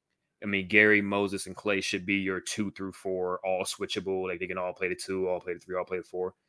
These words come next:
type of thing. And, I mean, Chris Paul is gonna be back up, uh, one, and Trace be the backup five. I think that's your best chance going forward to match up with these teams athletically, defense-wise. You'll have a pretty much a good defense on the court at all times.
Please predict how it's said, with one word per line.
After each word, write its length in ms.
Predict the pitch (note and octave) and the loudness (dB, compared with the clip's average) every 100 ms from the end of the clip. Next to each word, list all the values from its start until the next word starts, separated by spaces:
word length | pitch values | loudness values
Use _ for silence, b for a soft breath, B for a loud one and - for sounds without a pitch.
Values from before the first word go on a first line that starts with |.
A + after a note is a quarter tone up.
| _ _ _ | _ _ _
type 180 | - G2+ | 4 4
of 80 | G#2 | 4
thing. 260 | G#2+ G#2+ G#2 b b b G#2+ | 2 2 -2 b b b 6
And, 320 | G2+ G2+ G2 | 6 6 0
I 40 | G2+ | 0
mean, 160 | G2 | 0
Chris 200 | - G2 | 2 0
Paul 200 | - G2+ | 4 4
is 60 | G2+ | 4
gonna 100 | G2+ | 2
be 80 | G2+ | 4
back 260 | G2 F#2+ G2 | 6 4 4
up, 140 | F#2+ - G2+ | -2 -4 2
uh, 160 | F#2+ | 2
one, 340 | F#2 F#2+ F2 F#2 | 2 0 -2 -4
and 120 | F#2 | -4
Trace 260 | - F#2+ - | 2 2 2
be 80 | |
the 60 | G2+ | 2
backup 340 | G2 G2+ G2+ | 4 2 0
five. 300 | - A#2 E2 | 0 0 2
I 60 | F2+ | -2
think 160 | G2 F#2+ | -4 -2
that's 180 | F#2+ | 0
your 100 | G#2 | 0
best 520 | E2 F#2+ G#2 - - _ _ _ _ _ _ _ _ - | 4 6 6 2 -6 _ _ _ _ _ _ _ _ 4
chance 360 | A#2 A2 G#2+ | 8 8 6
going 220 | - G2 F#2+ | 2 0 2
forward 440 | A2 G#2+ G2 F#2+ | 8 8 8 4
to 80 | - | -2
match 280 | G2 G2 - | 4 4 4
up 140 | G2+ F#2+ | 0 0
with 100 | G2 | -4
these 160 | F#2+ | -2
teams 380 | - G2+ G2 - | -2 -2 -2 -6
athletically, 840 | F2+ F2 G2+ A2+ A#2+ A#2 A2+ A2 b b b | -6 -4 6 6 6 6 4 4 b b b
defense-wise. 1000 | F#2+ G#2+ A2 G#2 G#2 G2+ G2 G2+ G2+ F#2+ | 2 4 4 0 2 2 4 6 4 2
You'll 160 | G2 F#2+ | 0 0
have 220 | G2 F2+ | 0 -2
a 140 | F2+ F2 _ | -4 -8 _
pretty 180 | B2+ A#2 | 4 4
much 200 | G#2+ G#2 | 4 0
a 40 | F#2 | 0
good 240 | A2 A2 | 0 2
defense 320 | A2+ G#2+ G2+ | 0 0 -2
on 80 | G2+ | -4
the 60 | G2 | -8
court 260 | - G2+ F#2 | -2 0 2
at 80 | |
all 160 | F#2+ G2 | 0 0
times. 520 | - F#2 F2+ F2+ - | -2 -4 -4 -8 -12